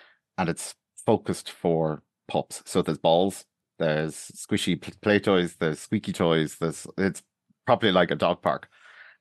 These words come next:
And the handlers will come in and just say, "Right, off you go." And they'll go in, they'll wrestle. There will be different types of parties. So those would tend to be social, and there would be games, and,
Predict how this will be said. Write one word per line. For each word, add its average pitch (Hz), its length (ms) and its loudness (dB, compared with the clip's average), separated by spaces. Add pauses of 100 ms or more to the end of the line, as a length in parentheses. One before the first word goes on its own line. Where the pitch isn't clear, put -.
And 85 160 -4
the 95 60 0
handlers 101 360 0
will 107 100 -2
come 131 180 4
in 110 160 4
and 101 100 4
just 98 200 2
say, 92 100 2
"Right, 85 340 2
off 98 200 0
you 80 60 -6
go." 80 240 -2 (400)
And 85 260 -4 (480)
they'll 90 240 4
go 87 240 4
in, 95 160 2
they'll 80 180 0
wrestle. 92 540 -2 (580)
There 110 180 -2
will 107 140 2
be 110 140 -4
different 123 340 -4
types - 340 -4
of 101 100 -8
parties. 95 260 -2
So 87 340 -4 (100)
those 101 320 2
would 104 100 -2
tend 92 200 -2
to - 40 -20
be 87 100 -4
social, 92 520 -4 (340)
and 82 440 -4
there 85 100 -4
would 80 200 -6
be 76 340 -6 (440)
games, 87 460 0
and, 71 320 -4